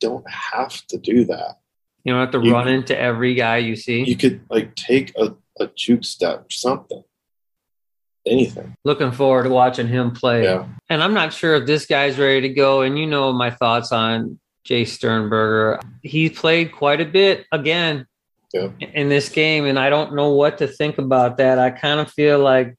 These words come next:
Speaker 2: I think they're showcasing him to le-, let him go. I, I know
Speaker 1: Maybe.
Speaker 2: that's probably not the case,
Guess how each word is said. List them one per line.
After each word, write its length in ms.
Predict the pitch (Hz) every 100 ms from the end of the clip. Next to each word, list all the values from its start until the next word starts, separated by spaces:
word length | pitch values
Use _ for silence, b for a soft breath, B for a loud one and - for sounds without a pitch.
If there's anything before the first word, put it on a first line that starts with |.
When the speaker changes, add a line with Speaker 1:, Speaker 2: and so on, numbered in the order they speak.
| -
Speaker 2:
I 100 | 127
think 260 | 113 135 127
they're 120 | 123
showcasing 640 | 117 131 127 131 117 113 123
him 160 | 113
to 80 | 110
le-, 240 | 110 117 -
let 160 | 123 110
him 160 | 110
go. 400 | 110 107 104 107 _ _ -
I, 180 | 67 123
I 40 | 123
know 180 | 120
Speaker 1:
Maybe. 220 | 117 107 95
Speaker 2:
that's 100 | 117
probably 320 | 107 107 107
not 220 | 107 107
the 80 | 107
case, 360 | - 104 107